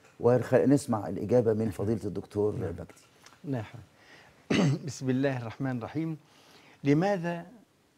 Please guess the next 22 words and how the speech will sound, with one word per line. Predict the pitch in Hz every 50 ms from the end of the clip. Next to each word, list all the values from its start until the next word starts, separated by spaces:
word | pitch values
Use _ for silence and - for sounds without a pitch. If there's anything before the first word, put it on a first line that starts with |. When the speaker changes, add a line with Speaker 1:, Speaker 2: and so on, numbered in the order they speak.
| _ _ _ _ _ _ _ -
Speaker 2:
من | 131 156 180 185 180
لم | 165 147 135 143
يدعو | 156 156 139 123 123 131
ربه | 131 135 127 127 123 110 117
يغضب | 117 110 104 101 104 98 82
عليه؟ | 85 - 85 87 87 85 -
ليه؟ | 117 123 131 110 85 80 - _ -
Speaker 1:
نعم. | 110 107 101 90 - - _ _ _ _ _ _ - - - - - - - - - - - - -
Speaker 2:
ليه | 131 143 190 202 190
ربنا | 180 147 135 156 185 185 175 165 160 151
بيغضب | - - 151 127 131 139 170 160 165 147 151 139 123 120
لما | 120 113 117 117
العبد | 113 110 110 131 139 131 127 123 - _ - - - - _ _ _ _ _ _ _ _ _ _ _ -
ما | 131 123 120 120 117
يسألش | 113 107 - - - 135 - - 120
ربنا؟ | 107 98 - - - - 95 117 - - _ _ - - - - _ _
تخيل، | - 139 - - 190 196 185 170 156 151 - - - _ _ -
لله | 135 123 123 139 156 151
المثل | 147 143 147 143 - - 127
الأعلى، | - - 135 127 135 139 131 120 123 - - - - - - - _ - -
إن | 123 120
ابنك | 123 - 165 151 147 151 139 135 - - - -